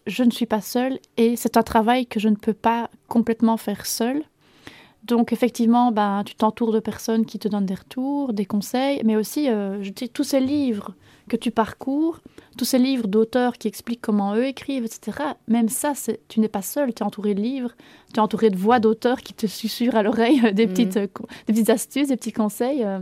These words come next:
Speaker 1: ça t'a aidé ? Tu t'es, tu t'es sentie un peu plus, euh, équipée, armée, j'ai envie de dire ?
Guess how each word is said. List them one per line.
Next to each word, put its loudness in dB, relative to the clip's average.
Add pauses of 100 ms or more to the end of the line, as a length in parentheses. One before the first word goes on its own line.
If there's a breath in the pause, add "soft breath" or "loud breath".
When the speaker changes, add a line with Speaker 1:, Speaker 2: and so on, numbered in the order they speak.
Speaker 1:
ça 0
t'a 0
aidé ? 2 (160)
Tu -6
t'es, -2 (800 soft breath)
tu -12
t'es 2
sentie 2
un 4
peu 0
plus, -2
euh, -4 (480)
équipée, -2
armée, 0
j'ai -4
envie -4
de -10
dire ? -10